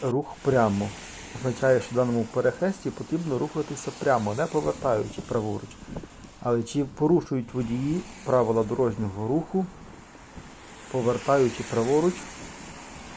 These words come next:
на даному перехресті? Пишіть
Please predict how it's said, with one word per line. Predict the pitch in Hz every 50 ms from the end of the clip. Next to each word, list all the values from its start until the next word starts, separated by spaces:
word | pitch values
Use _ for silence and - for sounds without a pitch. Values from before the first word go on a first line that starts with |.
| - - - - - - - - - - - - - - - - - - - - - - - - - - - - - - - - - - - - -
на | 107
даному | 107 120 127 135 143 147 143 127 -
перехресті? | - 131 131 127 - - 120 110 101 - - - - 110 - - - - - - - - - - - - - - - - - - - - - - _
Пишіть | - 139 131 - 156 110